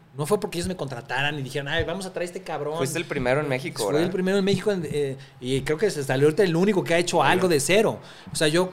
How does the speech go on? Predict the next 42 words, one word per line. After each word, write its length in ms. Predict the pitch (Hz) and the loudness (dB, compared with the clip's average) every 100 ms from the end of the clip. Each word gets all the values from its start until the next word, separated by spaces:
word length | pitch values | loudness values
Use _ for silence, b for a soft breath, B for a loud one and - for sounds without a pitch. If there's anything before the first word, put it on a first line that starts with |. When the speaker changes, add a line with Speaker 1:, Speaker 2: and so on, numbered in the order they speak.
| 160 | -2
Speaker 1:
yo 140 | 165 | 2
cuando 140 | 208 | 4
me 100 | 196 | 2
senté 260 | 156 143 165 | -2 -2 -2
con 160 | 190 180 | 0 -4
el 60 | |
presidente 400 | 160 131 151 156 | -4 -10 -8 -6
de 60 | 170 | -4
Disney 180 | 151 170 | -4 -6
me 100 | 160 | -6
dijo, 200 | 160 170 | -2 -2
"Güey, 360 | 160 190 165 - B B - | 2 2 0 -6 B B -18
aquí 300 | 131 139 190 | -14 -8 -2
se 140 | 214 | 0
venden 200 | 208 226 | 0 0
licencias, 480 | 175 131 185 214 196 | 0 0 0 2 0
¿de 80 | 147 | 0
qué 100 | 160 | 0
me 60 | 185 | -4
estás 240 | 208 190 | -4 -4
hablando? 400 | 180 165 196 180 | -4 -2 -2 -2
Aquí 160 | 139 180 | -2 -4
no 100 | 185 | -2
se 100 | 190 | -2
hace 180 | 185 180 | -2 -2
development 500 | 147 165 185 165 135 | -2 0 0 -4 -6
products. 560 | 151 160 139 - - 123 110 123 120 | -2 -2 -2 -6 -10 -10 -12 -14 -14
¿Qué, 100 | - - | -16 -14
de 60 | 120 | -14
qué 120 | 139 | -10
me 40 | |
estás 220 | 165 - 175 | -8 -6 -6
hablando, 420 | 143 143 202 170 | -4 -6 -6 -8
cabrón? 200 | - 113 | -8 -8
Aquí 160 | 120 151 | -6 -6
no 120 | 170 | -6
se 100 | 175 | -6
hace 180 | 170 170 | -6 -6
I 40 | |
P, 300 | 156 180 220 - B B - - | -6 -6 -6 -8 B B -18 -8
¿no?". 220 | 143 | -4
Speaker 2:
Ajá. 80 | 208 | -4